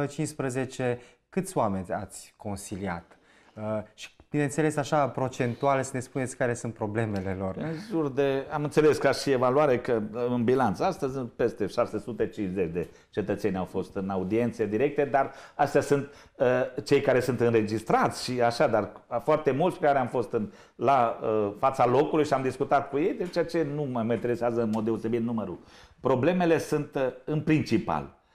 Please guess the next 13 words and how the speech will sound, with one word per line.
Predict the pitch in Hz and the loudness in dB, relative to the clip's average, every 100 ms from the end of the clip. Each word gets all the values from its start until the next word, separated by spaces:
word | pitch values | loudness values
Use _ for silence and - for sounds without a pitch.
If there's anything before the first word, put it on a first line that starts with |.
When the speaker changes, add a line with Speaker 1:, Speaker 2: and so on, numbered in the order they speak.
| _ _ | _ _
Speaker 2:
cele | - 185 165 | 0 4 4
mai | 127 117 | 2 0
importante | 113 110 101 156 147 120 117 | 0 -2 0 0 2 0 -2
și | - | -2
peste | 98 - - 156 - 110 | -6 0 2 2 0 -4
cincizeci, | - 123 110 101 | 0 0 0 0
șaizeci | 135 131 117 | 0 2 0
la | 107 | 0
sută | 101 147 - | -4 -6 -4
sunt | 123 113 98 | -6 -4 -4
problemele | 95 90 123 127 120 113 - - - | -2 0 -2 -2 -4 -4 -8 -16 0
legate | 101 95 110 110 107 | 0 4 2 2 0
de | 98 104 | 2 0